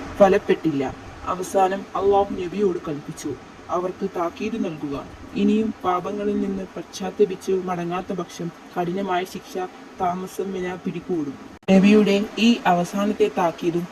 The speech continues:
പുച്ഛിച്ചു തള്ളുക മാത്രമല്ല, അദ്ദേഹത്തെ കല്ലെറിയുകയും ചെയ്തു. അപ്പോൾ അള്ളാഹുവിന്റെ കൽപ്പനയുണ്ടായി, "ഷുഐബ് നബിയെ, താങ്കൾ സത്യവിശ്വാസികളോടൊപ്പം നാടുവിടുക. സത്യനിഷേധികളെ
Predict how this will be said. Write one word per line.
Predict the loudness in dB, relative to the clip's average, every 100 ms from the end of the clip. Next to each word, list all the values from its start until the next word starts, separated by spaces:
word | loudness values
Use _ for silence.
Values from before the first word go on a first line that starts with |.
| -6
പുച്ഛിച്ചു | -6 -6 -8 -4
തള്ളുക | 2 2 2 -2 -4 -6 -2
മാത്രമല്ല, | 0 4 4 4 2 -6 -10 -14 -10
അദ്ദേഹത്തെ | -6 -6 -8 -8 -8 -8 -4
കല്ലെറിയുകയും | 2 6 6 4 0 -4 -6 -10
ചെയ്തു. | -8 -6 -6 -8 -12 -20 -20 -20 -20 -20 -20 0
അപ്പോൾ | 2 2 0 0
അള്ളാഹുവിന്റെ | 2 4 4 2 -2 -2 -4 -4
കൽപ്പനയുണ്ടായി, | -4 -2 -4 -4 -4 -4 -6 -6 -10 -16 -20 -18 -18 -20 -14 -6 0
"ഷുഐബ് | 4 6 6 8
നബിയെ, | 6 6 0 -2 -6 -12 -4 4
താങ്കൾ | 4 6 2 -2 -8 -2
സത്യവിശ്വാസികളോടൊപ്പം | -2 0 -2 -2 -2 -2 0 0 2 2 0 -4 -8 -10 -8
നാടുവിടുക. | -2 0 0 0 0 -2 -6 -10 -18 -18 -18 -18 -20 -20 -20 -20 -20 -20 -4 0
സത്യനിഷേധികളെ | 2 6 6 6 6 6 6 0 -4